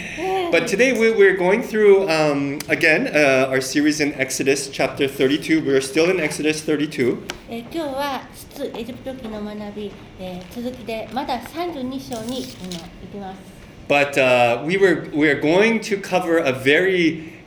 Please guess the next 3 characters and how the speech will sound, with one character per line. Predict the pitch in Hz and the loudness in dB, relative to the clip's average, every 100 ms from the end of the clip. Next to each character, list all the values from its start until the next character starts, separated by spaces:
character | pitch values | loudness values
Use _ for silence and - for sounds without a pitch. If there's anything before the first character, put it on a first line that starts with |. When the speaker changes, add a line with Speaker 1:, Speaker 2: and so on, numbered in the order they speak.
| - | -14
Speaker 1:
key | - - 226 247 233 - | -8 0 2 4 2 -4
concept | - 202 233 254 - 123 110 - - - - - - | -8 -2 0 0 0 2 2 -2 -12 -18 -20 -16 -2
about | 127 143 160 175 170 170 | 0 2 2 2 0 -6